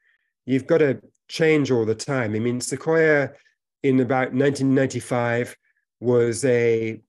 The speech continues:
you know, fairly small company that only invested in Series A at the beginning of the, of a startup's life, uh, and only really in, in Silicon Valley. But ten years later, it had set up an office in China.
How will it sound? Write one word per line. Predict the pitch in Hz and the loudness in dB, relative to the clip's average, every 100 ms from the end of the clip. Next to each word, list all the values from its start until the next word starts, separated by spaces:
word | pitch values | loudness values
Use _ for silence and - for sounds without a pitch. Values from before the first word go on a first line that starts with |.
| - | -8
you | 135 | -4
know, | 117 110 110 107 | -2 -2 -4 -8
fairly | _ - 147 151 151 | _ -4 0 2 2
small | 143 - 131 120 110 110 107 _ - | 0 -2 0 2 0 -2 -8 _ -6
company | 135 123 127 113 | -4 -4 -4 -4
that | 107 113 143 | -2 -2 0
only | 151 156 147 143 | 0 2 0 0
invested | 120 117 123 - 127 117 | -2 -2 -4 -4 -4 -4
in | - 101 | -8 -10
Series | 98 - 143 135 110 | -6 -2 2 2 0
A | 123 120 110 | -2 0 -2
at | 104 | -4
the | |
beginning | 107 113 147 147 135 | -8 -4 0 2 0
of | 113 | -2
the, | 120 110 _ _ _ _ - | -6 -10 _ _ _ _ -10
of | 117 107 | -6 -6
a | |
startup's | 104 - 131 127 123 - | -6 -4 -4 -4 -6 -6
life, | 120 110 110 - - _ _ _ _ 120 | -8 -6 -8 -10 -20 _ _ _ _ -8
uh, | |
and | 117 117 120 135 | -4 -2 -4 -2
only | 156 165 156 135 | 0 2 2 2
really | 135 131 127 | 2 2 2
in, | 117 107 107 107 | 2 -2 -4 -8
in | 120 | -8
Silicon | 107 120 117 110 | -8 -6 -6 -6
Valley. | 107 101 92 87 _ _ _ _ _ _ | -6 -6 -10 -14 _ _ _ _ _ _
But | - - - _ _ | -4 -4 -8 _ _
ten | - 214 | -2 2
years | 202 175 147 | 4 2 2
later, | 165 170 147 113 104 - | 2 0 -2 -4 -4 -6
it | 135 | -4
had | 143 | -2
set | 139 165 156 | -2 -4 -4
up | 160 143 | -4 -4
an | 131 | -4
office | 139 131 127 - | -4 -6 -8 -8
in | 104 | -10
China. | 98 135 131 143 175 | -8 -4 -4 -4 -6